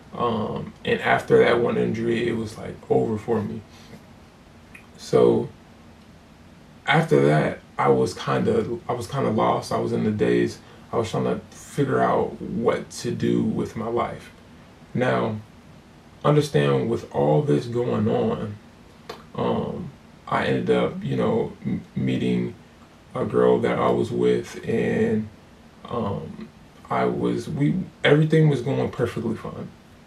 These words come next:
Um, she was a nice girl and so forth, but what ended up happening was that we, we both were in school.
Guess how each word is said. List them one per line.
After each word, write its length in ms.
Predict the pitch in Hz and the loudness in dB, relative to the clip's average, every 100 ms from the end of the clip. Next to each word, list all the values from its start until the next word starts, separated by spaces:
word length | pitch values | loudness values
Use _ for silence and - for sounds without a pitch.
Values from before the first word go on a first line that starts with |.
| - - | -18 -6
Um, 240 | - 98 | -4 -4
she 160 | - - | -4 -4
was 200 | 127 113 | -2 -2
a 60 | |
nice 280 | 120 120 120 | 0 0 0
girl 480 | 113 117 123 120 120 | -2 0 2 4 2
and 100 | 101 | -2
so 240 | - - | 0 0
forth, 440 | - - - - - - - - - - - - | 0 -2 -2 -2 -6 -18 -20 -20 -20 -20 -20 2
but 140 | 135 | 4
what 240 | - - - | 4 2 2
ended 260 | 131 123 | 0 2
up 160 | 147 - | 2 2
happening 640 | 123 120 120 120 117 113 101 - - - - - - - - - - | -2 -2 -2 -2 -2 -4 -8 -16 -20 -20 -20 -20 -20 -20 -20 -20 -12
was 500 | - 117 - 151 - | 0 4 4 2 -2
that 180 | - 110 | 0 0
we, 300 | - 120 117 - - - | 0 -2 -2 -8 -20 2
we 120 | 151 | 4
both 480 | 151 - 135 143 - | 4 2 4 4 4
were 160 | 143 143 | 0 2
in 100 | 139 | 0
school. 560 | - 127 123 62 62 | -4 -2 0 0 -2